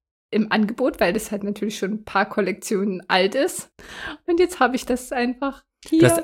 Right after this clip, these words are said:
Speaker 2: ein Angebotsblatt bekommen und bist dann losgegangen, hast dich früh um sieben angestellt und da hast du's abgeholt.
Speaker 1: Ja, genau, so ein Blättel, was man immer am Wochenende bekommt. Das hab ich quasi durchgeblättert, hab das Kleid gesehen und gedacht, na, da hol ich mir das. Da stell ich mich gerne früh um sieben an.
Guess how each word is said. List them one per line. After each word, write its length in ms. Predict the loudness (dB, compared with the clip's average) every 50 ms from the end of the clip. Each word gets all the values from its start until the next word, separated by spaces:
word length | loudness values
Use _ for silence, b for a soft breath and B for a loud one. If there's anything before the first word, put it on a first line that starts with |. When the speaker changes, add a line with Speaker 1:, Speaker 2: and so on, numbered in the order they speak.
| -4 -2
Speaker 2:
ein 160 | 0 0 2
Angebotsblatt 880 | 4 4 4 4 4 4 4 4 4 4 2 -2 2 2 2 2 2 -4
bekommen 380 | -6 -6 0 2 2 2 4 2
und 160 | 0 0 -2
bist 220 | -2 -4 -2 0 0
dann 160 | 2 2 4
losgegangen, 480 | 4 2 2 0 -2 0 0 2 2
hast 160 | 0 0 -2 -2
dich 100 | -4 -4
früh 240 | 4 6 8 8 8
um 100 | 8 6
sieben 260 | 4 4 2 2 2
angestellt 720 | 4 4 4 6 6 4 4 2 2 2 2 2 2 0
und 120 | -2 -2 0
da 140 | -2 -2 -2
hast 220 | -2 -4 -4 -6
du's 140 | -6 -6 -8
abgeholt. 460 | -10 -8 -6 -2 0 0 0 0 2
Speaker 1:
Ja, 200 | 4 6 6 6 6
genau, 280 | 4 4 4 4 4
so 120 | 4 4 2
ein 200 | 4 4 2 2 2
Blättel, 460 | 0 6 8 8 8 8 6 2 4 4
was 180 | 2 2 2
man 160 | 0 -2 0
immer 300 | 2 2 2 4 4 4 4
am 100 | 4 4
Wochenende 420 | 2 2 2 2 2 2 2 2 2
bekommt. 420 | 0 -2 0 2 0 0 2 0 -4 -6 -14 _ _ _ _ _
Das 280 | 4 4 4 4 2 2
hab 180 | 2 4 4
ich 120 | 0 -4 -2
quasi 300 | 0 2 2 2 2 0
durchgeblättert, 760 | 2 2 2 2 2 -2 -4 2 2 2 4 4 2 0 0
hab 120 | -4 -4
das 180 | -4 -8 -8 -6
Kleid 340 | 0 2 4 4 4 2 0
gesehen 280 | -2 -2 0 -2 -2
und 120 | -2 -2 -2
gedacht, 280 | 2 2 2 2 2 -2
na, 140 | -2 -2 0
da 240 | 0 -4 -4 -4 0
hol 160 | 0 0 0
ich 140 | 0 -4 -6
mir 160 | -6 -6 -4
das. 260 | -4 -6 -8 -8 -4
Da 140 | -2 -2 -2 -2
stell 240 | 0 0 2 2
ich 100 | 2 0
mich 180 | -2 -6 -6 -2
gerne 240 | 0 2 2 2 0
früh 160 | -2 -2 0 0
um 120 | 0 0
sieben 260 | -2 -2 -6 -4 -4
an. 320 | -4 -4 -2 -4 -4 -8